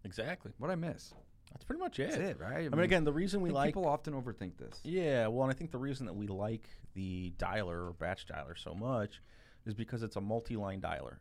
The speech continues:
Speaker 1: And if you're not familiar with what that means, it means that you can have multiple outbound calls going at the same time so that you're able to connect with more people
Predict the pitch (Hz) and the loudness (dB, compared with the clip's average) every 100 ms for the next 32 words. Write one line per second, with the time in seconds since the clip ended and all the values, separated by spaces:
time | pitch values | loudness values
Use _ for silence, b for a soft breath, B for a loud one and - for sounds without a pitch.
0 | 101 87 - 104 123 117 110 95 98 90 | -10 -8 -4 -2 -2 -2 -4 -2 -2 -2
1 | 113 113 - 104 95 104 101 95 - 98 | -2 -2 -4 -8 -2 -2 -2 -4 -6 -6
2 | 101 101 87 92 98 117 113 117 104 - | -2 -2 -2 -2 -2 -4 -4 -2 -2 -4
3 | - 123 - - 139 135 147 143 - 135 | -6 -6 -2 -2 -2 -2 -2 -2 -2 -4
4 | 139 156 151 - - - - 101 101 - | -4 -4 -8 -14 -18 -12 -6 -4 -4 -4
5 | 98 92 - 95 113 196 220 b b b | -4 -4 -4 -2 -2 -2 -6 b b b
6 | b - 143 139 127 120 120 104 - 98 | b -2 0 2 2 0 0 -4 -2 -2
7 | 98 - 95 98 95 - - 95 85 85 | -4 -6 -8 -4 -4 -4 -6 -4 -2 -4